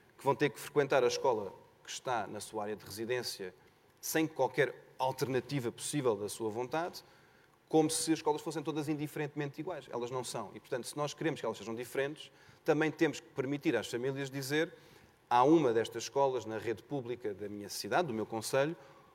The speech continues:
que eu considero ser mais relevante, ser mais adequada para o meu filho e, portanto, eu quero poder escolher essa escola.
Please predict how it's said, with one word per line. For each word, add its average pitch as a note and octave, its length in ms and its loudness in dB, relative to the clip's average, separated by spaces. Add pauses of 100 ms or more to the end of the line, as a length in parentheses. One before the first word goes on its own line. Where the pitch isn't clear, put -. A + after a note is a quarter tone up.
(120)
que - 140 6
eu F#3 80 10
considero C3 560 2
ser B2+ 200 -2
mais B2 240 0
relevante, A#2+ 600 -4 (380)
ser G#2+ 180 -6
mais B2 180 -4
adequada A#2+ 380 -2
para A2 100 -4
o A2+ 40 -2
meu A2+ 120 -4
filho B2+ 220 -6
e, D3+ 60 -4
portanto, D3+ 240 -6
eu D3+ 80 -2
quero D3 220 2
poder C#3 180 -6
escolher C#3 340 0
essa C3 220 -2
escola. G2 360 -6